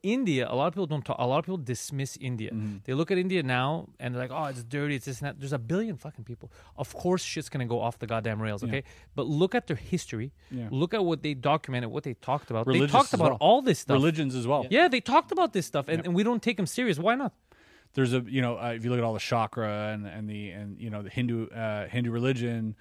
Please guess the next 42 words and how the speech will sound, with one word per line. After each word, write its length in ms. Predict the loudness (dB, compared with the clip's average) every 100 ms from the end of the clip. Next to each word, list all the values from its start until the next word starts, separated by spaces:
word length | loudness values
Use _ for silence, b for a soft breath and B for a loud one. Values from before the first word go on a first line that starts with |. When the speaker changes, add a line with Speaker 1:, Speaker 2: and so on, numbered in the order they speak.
| b b b -4
Speaker 2:
there's 120 | -2
a 20 |
lot 420 | -2 0 2 0
of 60 | -2
spirituality 720 | -6 -6 -6 -4 -4 -4 -4
there 160 | -4 -6
that 120 | -8
still 200 | -2 0
rings 220 | 0 -4
true 240 | -4 -4 -2
for 120 | -2
a 60 | -4
lot 300 | -2 -4 -4
of 60 |
people 420 | -8 -10 -8 -6 -6
in 140 | -8
the 40 | -4
Western 360 | -4 -4 -6
world 220 | -4 -6
as 100 | -8
well 160 | -10 -8
now. 220 | -8 -10
And 100 | -10
I 80 | -10
think 140 | -10
people 200 | -6 -4
are 60 | 0
waking 280 | -2 -2 -4
up 100 | -4
to 100 | -6
that. 220 | -10 -12 _
People 200 | -10 -6
are 60 | -4
looking 260 | -2 -2
more 220 | 0 0 -2
into 580 | -4 -6 -8 -8 -10 -14 b b b b
their 240 | -2 -2
studies 500 | -2 -2 -2 -2 -4
of 220 | -4 -6 -6
the 60 |
spiritual 480 | -8 -4 -4 -4 -4
realm 420 | -2 -2 -2 -6